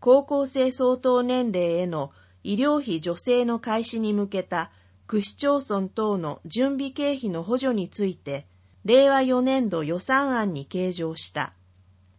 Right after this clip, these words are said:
制度の内容は、義務教育就学時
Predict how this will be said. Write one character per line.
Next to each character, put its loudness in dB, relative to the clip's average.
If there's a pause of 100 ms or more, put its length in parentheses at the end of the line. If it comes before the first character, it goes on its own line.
制 4
度 0
の 0
内 0
容 0
は、 -2 (240)
義 0
務 0
教 0
育 -4
就 -2
学 -4
時 -8